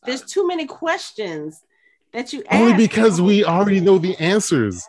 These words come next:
Speaker 1: Even if I didn't know the answers, if I was coming into this blind, I would be more curious about this character. Like, first of all, why are they making her such a big focus? Like,
Speaker 2: And
Speaker 1: why
Speaker 2: what
Speaker 1: is
Speaker 2: would
Speaker 1: the
Speaker 2: you
Speaker 1: movie
Speaker 2: do?
Speaker 1: focused on her?
Speaker 2: And,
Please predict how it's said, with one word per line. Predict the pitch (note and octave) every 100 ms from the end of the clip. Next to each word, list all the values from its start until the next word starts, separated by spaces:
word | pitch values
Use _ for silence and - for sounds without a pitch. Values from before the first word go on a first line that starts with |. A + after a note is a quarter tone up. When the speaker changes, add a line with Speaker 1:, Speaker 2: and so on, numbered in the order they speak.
| _ _ -
Speaker 1:
Even | C#4+ E4+ F4
if | D#4+ D#4+
I | A#3
didn't | G3+ A#3 C#4+ G#3
know | G3
the | F#3
answers, | F3+ F#3+ - F#3 F3+
if | E3
I | G#3+ C4+
was | C#4
coming | - C4 A#3 G#3+
into | G#3+ A#3
this | F#3+ F#3
blind, | F3 F3+ F#3+ F3+ D3 C#3+ -
I | A#3
would | C#4 G#3+
be | A3
more | G3+ G#3
curious | G#3+ B3+ G#3+ G#3+
about | F3+ D#3+
this | F3 F#3
character. | A#3 G3 G3+
Like, | F3 F3+ G3+
first | A#3+ D#4+
of | G#3+
all, | G#3+ F3+
why | F3 G3 B3
are | A#3
they | G#3+
making | G#3 G#3+ A#3+
her | A3+
such | G#3 - G#3+ G3+
a |
big | F3+ G3 F#3+ -
focus? | A3 D#4 F#3+ F#3
Like, | F#3 E3
Speaker 2:
And | B2+
Speaker 1:
why | G#2
Speaker 2:
what | C3+
Speaker 1:
is | C#3+
Speaker 2:
would | C3+
Speaker 1:
the |
Speaker 2:
you | B2+
Speaker 1:
movie | A#2+ G#2+ E2+
Speaker 2:
do? | -
Speaker 1:
focused | G3 - -
on | F3+ F#3+
her? | A3 F3+
Speaker 2:
And, | B2+ G#2 B2+